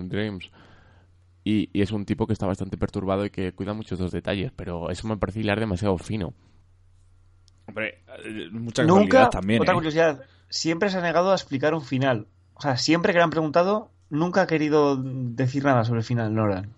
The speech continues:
Speaker 3: O sea, nunca ha querido decir una teoría definitiva.
Speaker 1: Sí, es
Speaker 2: Pero es
Speaker 1: muy,
Speaker 2: que eso,
Speaker 1: muy
Speaker 2: eso,
Speaker 1: ambiguo con respecto a
Speaker 2: eso
Speaker 1: eso.
Speaker 2: también me gusta, porque después te cuentan el final que él quiso hacer y ya te jode.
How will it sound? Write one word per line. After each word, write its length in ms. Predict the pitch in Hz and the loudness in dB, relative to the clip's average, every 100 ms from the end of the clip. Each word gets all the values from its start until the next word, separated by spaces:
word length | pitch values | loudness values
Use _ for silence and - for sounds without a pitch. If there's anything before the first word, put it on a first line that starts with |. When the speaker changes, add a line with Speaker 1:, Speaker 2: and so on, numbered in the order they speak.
| _ | _
Speaker 3:
O 20 | - | 0
sea, 100 | 135 | 2
nunca 160 | 147 | 4
ha 40 | 165 | 4
querido 240 | 160 160 | 6 6
decir 200 | 151 147 | 6 4
una 100 | 151 | -2
teoría 400 | 143 139 143 139 | 0 4 6 6
definitiva. 540 | 135 127 123 113 120 101 | 2 -4 -4 -2 -4 -4
Speaker 1:
Sí, 260 | - 107 101 | -2 2 2
es 80 | |
Speaker 2:
Pero 80 | 104 | 2
es 60 | 113 | 2
Speaker 1:
muy, 40 | |
Speaker 2:
que 80 | 110 | 4
eso, 140 | 147 | 4
Speaker 1:
muy 120 | 95 - | 2 -2
Speaker 2:
eso, 180 | - 110 | 0 2
Speaker 1:
ambiguo 460 | 101 98 90 90 87 | 2 0 -2 -4 -6
con 180 | 78 | -8
respecto 400 | 95 92 123 - | -8 -10 -12 -8
a 20 | - | -4
Speaker 2:
eso 80 | 202 | 0
Speaker 1:
eso. 40 | |
Speaker 2:
también 280 | - 120 95 | 0 -2 -6
me 80 | 82 | -10
gusta, 380 | 82 - - 64 | -12 -14 -18 -14
porque 180 | 80 | -4
después 260 | 98 - 170 | -4 -2 0
te 120 | 165 | 2
cuentan 400 | 151 135 131 127 | 2 2 4 4
el 480 | 123 120 117 113 110 | 4 4 4 2 0
final 500 | - 117 123 120 113 | -2 0 2 4 2
que 160 | - 120 | 2 4
él 140 | 120 | 4
quiso 400 | 117 117 117 110 | 2 0 4 4
hacer 340 | 104 - 165 143 | 4 4 4 4
y 100 | 110 | 4
ya 360 | 123 127 123 113 | 6 6 4 2
te 100 | 98 | -4
jode. 320 | - 78 | -4 -6